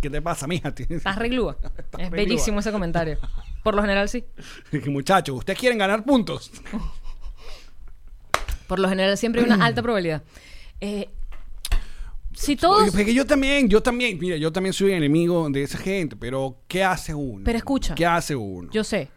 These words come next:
Speaker 2: Ya lo hablamos, se compra una playa privada, no tenemos plata.
Speaker 1: Ujú.
Speaker 2: El asunto es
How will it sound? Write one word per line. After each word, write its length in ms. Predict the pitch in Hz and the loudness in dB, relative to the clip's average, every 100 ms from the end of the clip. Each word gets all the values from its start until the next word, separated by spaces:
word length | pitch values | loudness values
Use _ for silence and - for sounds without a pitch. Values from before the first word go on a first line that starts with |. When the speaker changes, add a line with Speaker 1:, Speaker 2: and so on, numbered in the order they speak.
| - - | -12 -2
Speaker 2:
Ya 100 | 190 | 2
lo 80 | 220 | 2
hablamos, 360 | 208 151 147 | 2 0 -4
se 80 | 180 | -4
compra 180 | 185 190 | -2 0
una 120 | 208 | 0
playa 200 | 214 214 | 2 0
privada, 300 | 185 170 117 | 0 -2 -2
no 100 | 165 | -4
tenemos 220 | 180 190 | -2 -4
plata. 280 | 165 156 - - | -4 -6 -8 -14
Speaker 1:
Ujú. 320 | 120 117 107 92 | -10 -8 -6 -2
Speaker 2:
El 120 | 196 | -2
asunto 320 | 196 247 277 | 2 2 4
es 260 | 254 - - | 2 -2 -10